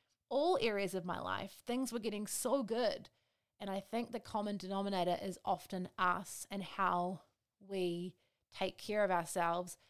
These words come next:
how we treat ourselves and think of ourselves. And that definitely has an impact on how everything else happens. You know, like I say, people treating you better because you treat yourself that way.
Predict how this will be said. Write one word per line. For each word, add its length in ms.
how 160
we 500
treat 260
ourselves 480
and 140
think 180
of 100
ourselves. 560
And 200
that 240
definitely 400
has 180
an 140
impact 640
on 460
how 280
everything 460
else 220
happens. 580
You 80
know, 180
like 180
I 100
say, 220
people 300
treating 460
you 80
better 240
because 400
you 320
treat 260
yourself 480
that 220
way. 260